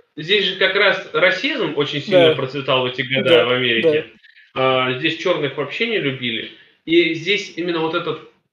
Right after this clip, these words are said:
Speaker 1: показывают, что Мэнни спрашивает у чернокожего его мнение.
Speaker 2: Да. А Мэнни
Speaker 1: Он
Speaker 2: сам,
Speaker 1: говорит:
Speaker 2: Мэнни сам
Speaker 1: «А как ты
Speaker 2: мексиканец,
Speaker 1: думаешь
Speaker 2: как бы.
Speaker 1: об этом вообще?»
Speaker 2: Да.
Speaker 1: Да.
Speaker 2: Да.
Speaker 1: Мэнни, Мэнни мексиканец, но даже так, у мексиканца
Speaker 2: Да.
Speaker 1: тоже там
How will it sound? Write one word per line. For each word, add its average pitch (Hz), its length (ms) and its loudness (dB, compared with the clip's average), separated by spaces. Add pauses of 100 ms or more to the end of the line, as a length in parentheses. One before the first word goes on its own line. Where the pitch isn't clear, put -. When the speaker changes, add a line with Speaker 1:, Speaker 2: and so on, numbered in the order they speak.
(140)
Speaker 1:
показывают, 139 720 0
что - 160 -6
Мэнни 170 520 0 (300)
спрашивает 143 680 -2
у 123 40 -10
чернокожего 139 880 -2 (240)
его 147 320 0
мнение. 131 540 -2
Speaker 2:
Да. 160 440 2
А 208 140 6
Мэнни 240 240 8
Speaker 1:
Он 302 60 6
Speaker 2:
сам, 254 220 6
Speaker 1:
говорит: 254 160 6
Speaker 2:
Мэнни 269 200 6
сам 240 220 6
Speaker 1:
«А 233 40 4
как - 20 6
ты 247 80 8
Speaker 2:
мексиканец, 214 640 4
Speaker 1:
думаешь 147 260 2
Speaker 2:
как 131 160 2
бы. 127 80 4
Speaker 1:
об 120 80 2
этом 104 160 -12
вообще?» 107 240 -8
Speaker 2:
Да. 156 260 0 (440)
Speaker 1:
Да. 131 300 2 (160)
Speaker 2:
Да. 120 80 -10
Speaker 1:
Мэнни, 175 300 0
Мэнни 185 360 0
мексиканец, 190 680 -2
но 143 120 -6
даже 165 280 0
так, 165 260 0
у 147 40 -4
мексиканца 180 580 0
Speaker 2:
Да. - 40 -18
Speaker 1:
тоже 143 280 -2
там 104 200 -8